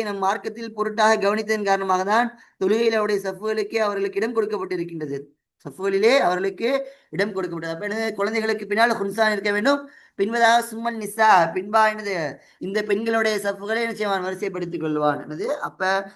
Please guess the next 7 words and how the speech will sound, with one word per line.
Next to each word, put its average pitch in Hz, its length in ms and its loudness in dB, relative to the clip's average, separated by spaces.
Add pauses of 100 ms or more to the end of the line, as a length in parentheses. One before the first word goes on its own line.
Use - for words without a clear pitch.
(120)
முதலாவதாக 180 560 6 (480)
ஆண்களுடைய 190 640 2
வரிசைகள், 196 480 2 (320)
இரண்டாவதாக, 196 540 0 (480)
அஹ், 170 400 -2
குழந்தைகளுடைய 202 500 -4
வரிசைகள், 214 420 -2